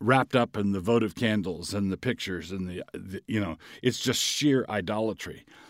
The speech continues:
That's, um, there's, and there's no workarounds. <laughs> There's, there's no intellectual sophistication. There's no Jesuitical, um, way of saying, "Well, I trust in Jesus, but I, I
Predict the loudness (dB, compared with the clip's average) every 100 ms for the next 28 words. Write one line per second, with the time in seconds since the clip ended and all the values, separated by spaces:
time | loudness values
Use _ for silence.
0 | -8 4 4 4 -4 -8 _ _ _ -16
1 | -14 -12 -2 2 2 0 4 4 4 4
2 | 4 6 6 6 6 6 4 2 -2 -6
3 | -8 _ _ -4 -2 -2 -8 -6 4 6
4 | 10 10 10 8 4 6 4 4 0 0
5 | -2 0 -2 -2 2 2 4 2 4 4
6 | 4 4 6 6 4 0 -18 -14 -2 4
7 | 6 6 6 4 4 4 4 0 _ -20
8 | -6 2 4 4 0 -6 -12 -20 _ 2
9 | 6 8 8 6 2 2 2 2 2 0
10 | 2 0 2 2 2 2 0 -6 -6 -2
11 | -2 -4 -8 -20 -20 -18 -6 0 0